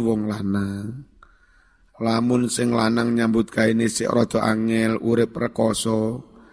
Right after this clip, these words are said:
insyaallah bojomu sabar wong kerabate dhewe. bukan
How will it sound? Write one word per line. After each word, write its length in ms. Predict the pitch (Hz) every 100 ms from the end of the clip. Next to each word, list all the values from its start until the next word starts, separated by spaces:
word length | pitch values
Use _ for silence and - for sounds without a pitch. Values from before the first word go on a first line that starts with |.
| - - - _
insyaallah 640 | - 131 123 - 120 131 131
bojomu 480 | 123 117 - 117 123
sabar 640 | - 110 98 - 117 117
wong 160 | 113 110
kerabate 800 | 117 107 104 104 - 113 131 160 - - - - _ _
dhewe. 880 | 110 101 98 95 95 120 120 113 - - - _ -
bukan 240 | 110 117